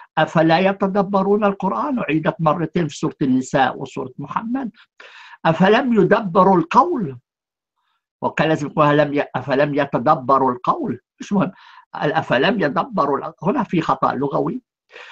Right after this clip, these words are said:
بسورة المؤمنين. وأنت تلاحظ أن الدول العربية كلها عندها مراكز لتحفيظ القرآن، وصاحبنا الأسد حفر قبره بإيده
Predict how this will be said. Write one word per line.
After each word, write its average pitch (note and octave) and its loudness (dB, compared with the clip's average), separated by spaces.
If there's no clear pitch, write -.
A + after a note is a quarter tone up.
بسورة E3+ 4
المؤمنين. C#3 2
وأنت G3+ 4
تلاحظ C4 4
أن E3 2
الدول G#3 4
العربية E3 2
كلها F#3+ 2
عندها G3+ 0
مراكز F3 -2
لتحفيظ A3+ -4
القرآن، F2+ -2
وصاحبنا F#3+ 4
الأسد F3 2
حفر F#3 2
قبره F3 2
بإيده C#3 0